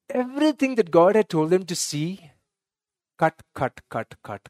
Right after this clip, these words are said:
cut, cut. But we saw the most negative of all. We saw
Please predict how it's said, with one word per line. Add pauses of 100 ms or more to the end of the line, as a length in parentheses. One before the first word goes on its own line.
cut,
cut.
But
we
saw
the
most
negative
of
all. (420)
We
saw